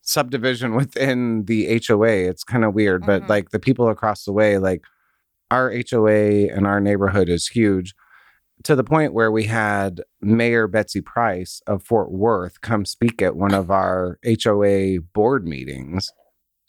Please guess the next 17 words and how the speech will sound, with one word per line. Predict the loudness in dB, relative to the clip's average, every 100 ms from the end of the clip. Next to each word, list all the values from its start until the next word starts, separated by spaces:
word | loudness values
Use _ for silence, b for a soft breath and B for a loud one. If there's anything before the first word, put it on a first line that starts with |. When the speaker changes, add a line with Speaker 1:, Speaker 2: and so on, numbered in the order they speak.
| _ _ -4
Speaker 2:
That | 0
is | 2
Speaker 1:
And, | 2 2 2 2
Speaker 2:
crazy. | 2 0 0
Speaker 1:
uh, | 0 2 2 2 0
Speaker 2:
Did | -4 -4
you, | -4 -4
you | -4 -4
attended, | -2 -2 -2 -4 -8
of | -12
course? | -14 -14 -16 -20 -20 -20 _ _ _ _ _ _ _ _ _ _ _ _ _ _ _
Speaker 1:
Yes. | -4 -2 -2 -6 -20 -20 -8 -2
Anything | 0 2 2
that | 0 0
Mayor | 0 0
Betsy | -2 -4 -6
Price | -2 -2 -4 -10